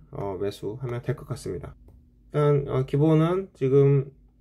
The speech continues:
대외 내외 경제적 상황이 안 좋기 때문에 지금 더 하락할 수 있다는 게 기본 전제죠.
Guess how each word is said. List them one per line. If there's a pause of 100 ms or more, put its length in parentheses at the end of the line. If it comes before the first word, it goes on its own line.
(300)
대외
내외
경제적 (140)
상황이
안
좋기
때문에 (380)
지금 (220)
더
하락할
수
있다는
게
기본
전제죠.